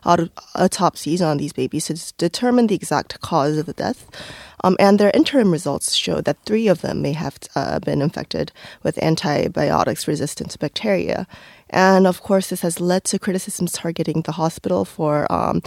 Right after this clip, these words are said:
negligence, especially because it had encountered accidents, um, previously as well. And, um, it is seen as more critical here as, um, Yuha Hospital is one of the bigger hospitals in Korea, operated under,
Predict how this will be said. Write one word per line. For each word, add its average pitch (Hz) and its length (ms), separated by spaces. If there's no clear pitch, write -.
negligence, 165 640
especially 165 380
because 151 480
it 160 100
had 180 300
encountered 156 520
accidents, 143 560
um, - 340
previously 180 540
as - 200
well. 160 360
And, 190 400
um, 185 340
it 190 80
is 202 220
seen 247 280
as - 140
more 180 160
critical 269 380
here - 420
as, - 300
um, - 320
Yuha 170 720
Hospital 165 600
is 160 180
one 160 140
of 156 60
the - 60
bigger 156 460
hospitals 156 540
in 143 80
Korea, 156 380
operated - 440
under, 165 340